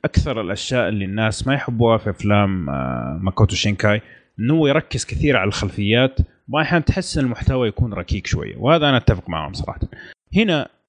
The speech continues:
واحدة من قوات الفيلم هذا إنه الخلفيات هي جزء من القصة،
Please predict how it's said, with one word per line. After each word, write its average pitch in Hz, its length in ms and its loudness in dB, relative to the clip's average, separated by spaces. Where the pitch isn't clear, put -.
واحدة 143 300 0
من 123 120 0
قوات 127 440 0
الفيلم 110 320 -4
هذا 90 320 -8
إنه 156 400 2
الخلفيات 131 760 2
هي 139 200 4
جزء 160 280 0
من 117 140 0
القصة، 95 400 -4